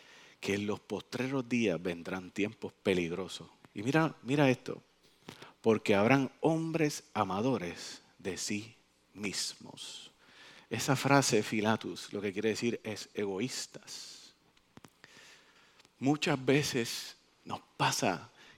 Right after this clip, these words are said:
que nos contaminamos con la cultura. Aquí en segunda de Timoteo está haciendo una lista de cualidades, de las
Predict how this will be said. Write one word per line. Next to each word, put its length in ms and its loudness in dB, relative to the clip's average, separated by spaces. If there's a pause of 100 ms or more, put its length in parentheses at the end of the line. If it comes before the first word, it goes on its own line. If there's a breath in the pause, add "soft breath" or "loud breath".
que 160 2
nos 140 -4
contaminamos 1120 0 (380 soft breath)
con 180 -2
la 120 0
cultura. 680 -6 (600 loud breath)
Aquí 200 8
en 80 10
segunda 380 8
de 140 12
Timoteo 600 6 (180)
está 220 8
haciendo 240 6
una 180 8
lista 300 8
de 140 10
cualidades, 840 8 (340 loud breath)
de 200 12
las 220 10